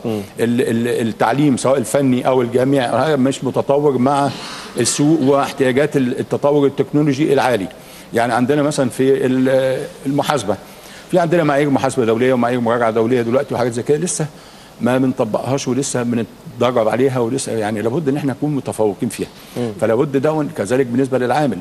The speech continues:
Speaker 2: العامل النهارده مش مجرد انه يقف على مكنه، ده النهارده في مكن حديث جدًا، مكن متطور جدًا. آه، في بعض المصانع شغاله بت-،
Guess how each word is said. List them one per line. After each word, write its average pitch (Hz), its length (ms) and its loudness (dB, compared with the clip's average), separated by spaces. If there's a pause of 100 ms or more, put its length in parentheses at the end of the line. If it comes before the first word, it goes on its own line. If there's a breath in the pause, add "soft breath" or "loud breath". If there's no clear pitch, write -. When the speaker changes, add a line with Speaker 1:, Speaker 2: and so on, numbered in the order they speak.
Speaker 2:
العامل 135 220 2
النهارده 131 480 0 (120)
مش 110 140 -6
مجرد 131 240 0
انه 127 140 0
يقف 143 160 -4
على 117 140 0
مكنه، 120 260 -2
ده 95 100 -4
النهارده 120 240 -2
في 139 80 -2
مكن 131 220 -2
حديث 117 280 -8
جدًا، 127 240 -2
مكن 120 240 -2
متطور 120 520 0
جدًا. 139 240 0 (440 loud breath)
آه، 117 280 0
في 156 200 2
بعض 156 260 2
المصانع 135 440 2
شغاله 135 420 0
بت-، - 240 -6